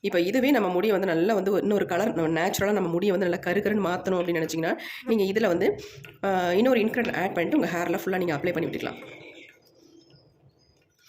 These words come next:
அதை வந்து நீங்க அப்ளை பண்ணிட்டு ஹேர் வாஷ் பண்ணணும் அப்படின்றதெல்லாம் கிடையாது. தாராளமா அப்படியே கூட நீங்க விட்டுறலாம். ஆனா நான் சொல்ற மாதிரி நீங்க பயன்படுத்துனீங்கன்னா அப்படியே ஹேர்லயே விட்டுருங்க.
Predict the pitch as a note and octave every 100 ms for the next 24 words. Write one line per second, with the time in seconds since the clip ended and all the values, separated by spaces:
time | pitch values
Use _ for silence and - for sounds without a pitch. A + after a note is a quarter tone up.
0 | - - G3 C4+ G#3 E3+ A3+ G#3 G#3 A#3
1 | F#3+ G3+ - F3 F3+ F3+ E3+ E3+ E3+ -
2 | E3+ D#3+ G3 F3 E3 F#3+ E3+ F3+ F3 G3+
3 | E3 D#3 F#3 F3+ D#3 - - - - -
4 | _ _ _ _ - - - - - _
5 | _ - G3 C#4 G#3 G3 G#3+ A#3+ A#3 A#3+
6 | F3+ F#3 F3 - E3 - C3+ F#3 F3+ E3+
7 | F#3 F#3 E3+ E3 F3